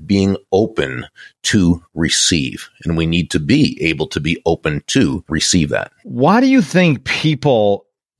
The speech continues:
Speaker 2: tend not to be givers? I mean, I know a lot of givers. Obviously, you know a lot of givers, but there are a lot of people in our world who are more hoarders. They,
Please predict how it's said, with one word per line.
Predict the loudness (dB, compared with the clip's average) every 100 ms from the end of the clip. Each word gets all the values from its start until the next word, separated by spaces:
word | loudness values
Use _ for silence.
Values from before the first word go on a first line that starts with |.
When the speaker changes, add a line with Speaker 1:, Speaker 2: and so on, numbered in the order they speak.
| _ _ _ -12
Speaker 2:
tend | -2 -2 0
not | 0 -2
to | -4
be | -6 -4
givers? | -2 -2 -4 -6
I |
mean, | -4 -2
I | 0
know | 4 4
a | 4
lot | 4 4
of | 2
givers. | 2 2 0
Obviously, | 0 0 0 0 0
you | 2 2 4
know | 4 4
a | 4
lot | 4 2
of |
givers, | 0 0 0 -2 -4 -20 -6 0
but | 2
there | 4 4
are | 4
a | 4
lot | 4 4
of | 2
people | 0 -2 0
in | 2
our | 4 4
world | 4 4 4 4 0 -8
who | -4 -2 -2 0
are | 2 2
more | 4 4 4
hoarders. | 4 4 4 0
They, | 0 0